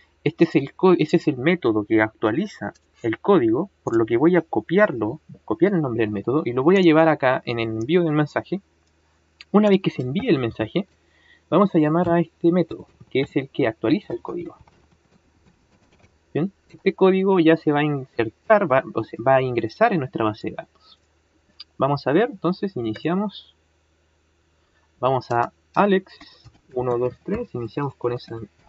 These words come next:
nombre de cuenta, ingresamos, vamos a la configuración, vamos a la seguridad, cambiar password, damos en enviar el código,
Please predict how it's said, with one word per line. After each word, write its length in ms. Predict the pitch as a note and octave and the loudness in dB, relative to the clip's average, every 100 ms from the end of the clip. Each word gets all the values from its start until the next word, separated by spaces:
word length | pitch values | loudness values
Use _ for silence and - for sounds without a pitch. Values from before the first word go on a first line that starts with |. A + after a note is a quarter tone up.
| - | -12
nombre 280 | A#2 A#2 A2+ | -6 -2 -2
de 80 | |
cuenta, 460 | A2+ G3+ G#3 - C4+ - - | 0 -4 -6 -12 -14 -14 -12
ingresamos, 680 | A#2 A2 - E3+ F#3 A#3+ _ _ _ _ _ _ _ _ _ _ _ B2+ | -10 -10 -6 -4 -4 -6 _ _ _ _ _ _ _ _ _ _ _ -4
vamos 280 | C3+ B2+ | -4 -4
a 40 | B2+ | -4
la 100 | A#2 | -6
configuración, 760 | A2+ G#2+ A2 G#2+ - D3 G3+ - _ _ _ _ _ _ _ _ _ - | -6 -4 0 0 0 -4 -4 -6 _ _ _ _ _ _ _ _ _ -2
vamos 360 | B2+ C3+ - | 2 2 0
a 40 | A#2 | -4
la 100 | A2+ | -4
seguridad, 640 | A#2 A2+ A2 D#3+ G#3+ G#3 _ _ _ _ | -2 0 2 2 2 0 _ _ _ _
cambiar 460 | - A2+ A2+ B2+ C3+ | -4 -2 2 2 2
password, 600 | - G#3+ G#3 C3+ C#3+ C4 - _ _ _ _ _ _ _ _ _ _ _ | 2 0 0 -6 -6 -8 -14 _ _ _ _ _ _ _ _ _ _ _
damos 240 | C#3+ D3+ D3 | 0 0 0
en 180 | B2+ B2+ | -6 -6
enviar 380 | B2+ A#2+ D3 F#3+ | -6 2 4 6
el 100 | G3 | 2
código, 540 | - G#3+ E3 D#3 A#3+ | 0 2 4 4 0